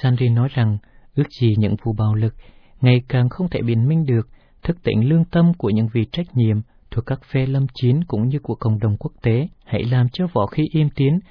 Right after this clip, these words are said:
và thực sự mở ra một giai đoạn hòa giải, hướng về một tương lai hòa bình cho Syria. Như cha Maura thường nói, ước mong của các tín hữu Kitô Syria cũng như trong toàn vùng Trung Đông là được ở lại tại nơi đã vang dội lời loan báo đầu tiên về ơn cứu độ,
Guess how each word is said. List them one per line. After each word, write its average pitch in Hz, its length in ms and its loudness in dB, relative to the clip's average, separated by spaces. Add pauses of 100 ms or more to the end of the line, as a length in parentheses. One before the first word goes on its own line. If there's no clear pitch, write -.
(200)
và 139 80 0
thực 143 140 0 (140)
sự 135 100 2
mở 123 260 2
ra 175 160 0
một 151 140 2 (100)
giai 160 100 0
đoạn 123 180 0
hòa 113 220 0 (140)
giải, 101 280 -2 (240)
hướng 139 320 2
về 127 120 2
một 113 240 0
tương 156 220 2
lai 156 160 0
hòa 117 220 0
bình 110 280 0
cho 131 120 -2 (140)
Syria. 127 340 0 (640)
Như 127 100 2 (100)
cha 123 180 0
Maura 123 420 0
thường 107 240 -2
nói, 113 260 0 (300)
ước 160 200 2
mong 180 180 0
của 120 140 0
các - 120 -10
tín 165 140 0
hữu 135 140 0
Kitô 147 340 -4 (140)
Syria 139 340 -2 (500)
cũng 110 240 0
như 139 180 2
trong 139 240 0
toàn 117 220 0
vùng 107 220 0
Trung 135 200 -2
Đông 127 240 0 (300)
là 143 120 2
được 139 160 0
ở 107 180 -4
lại 127 300 -2
tại 127 140 0
nơi 170 240 -2
đã 117 220 -4
vang 170 180 0 (100)
dội 113 160 2
lời 113 140 0
loan 135 200 -2
báo 131 140 -4
đầu 123 300 0
tiên 170 260 2
về 117 140 0
ơn 135 160 -2
cứu 135 200 -4
độ, 113 340 -2